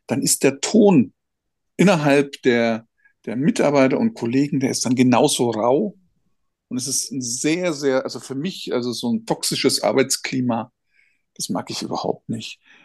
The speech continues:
Ja, und, ähm, ein Weiter so, das darf's eben nicht geben bei Fehlern, sondern wir müssen dann schauen, was wir daraus lernen können. So, und das muss vorgelebt werden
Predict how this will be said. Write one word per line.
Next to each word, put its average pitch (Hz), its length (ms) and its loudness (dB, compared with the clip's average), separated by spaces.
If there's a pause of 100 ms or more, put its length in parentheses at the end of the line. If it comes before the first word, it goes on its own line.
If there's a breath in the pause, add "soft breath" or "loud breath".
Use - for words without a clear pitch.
(160 soft breath)
Ja, 120 180 4
und, 110 440 -2
ähm, 110 380 -6 (360)
ein 123 200 4
Weiter 143 340 4
so, 139 300 8
das 135 220 -2
darf's 120 240 2
eben 110 240 2
nicht 127 260 -2
geben 160 260 4
bei 147 160 2
Fehlern, 151 520 -2 (600)
sondern 117 380 -2
wir 117 80 -2
müssen 113 320 0
dann 117 200 -2
schauen, 127 400 -4
was 127 180 -4
wir 117 100 -4
daraus 123 360 0
lernen 120 420 -2
können. - 360 -18 (1500 loud breath)
So, - 100 -6
und - 200 -4
das - 380 0
muss 139 560 2 (240)
vorgelebt 147 760 0
werden 139 520 0